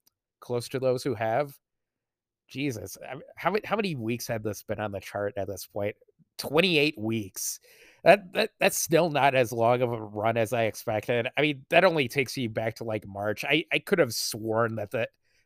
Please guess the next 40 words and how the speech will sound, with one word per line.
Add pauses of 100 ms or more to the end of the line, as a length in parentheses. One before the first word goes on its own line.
that
I
heard
this
for
the
first
time
all
the
way
back
in
ninety-six.
But (640)
anyway,
this
is
a
former
number
one
hit (120)
for
the
Ska
Kings
of
Boston. (880)
Um,
this
one
was
inspired
by,
um,
lead
singer
Dickie
Barrett,